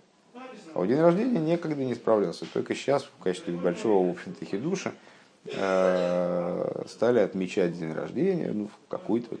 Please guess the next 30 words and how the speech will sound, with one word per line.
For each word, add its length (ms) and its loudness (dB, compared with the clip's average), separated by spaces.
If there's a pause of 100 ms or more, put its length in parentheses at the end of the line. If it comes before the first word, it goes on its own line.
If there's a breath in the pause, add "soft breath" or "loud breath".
(100)
в 60 -20
какой-то 420 -6
форме, 400 -8
да? 120 -2 (840 loud breath)
Э, 440 0 (1080)
с 160 -6
особыми 460 6
объяснениями. 600 0 (120)
Так 180 2
почему 380 2
же 100 2
день 200 4
рождения 340 2
не 80 2
отмечался? 640 2
А 60 2
всё 140 2
очень 200 0
просто. 320 -2 (420 loud breath)
Потому 200 2
что 80 -6
когда 240 2
человек 340 0
умирает, 540 2 (640)
то 600 4
с-, 180 -10
это 320 2
итог 280 2
его 140 4
служения. 580 0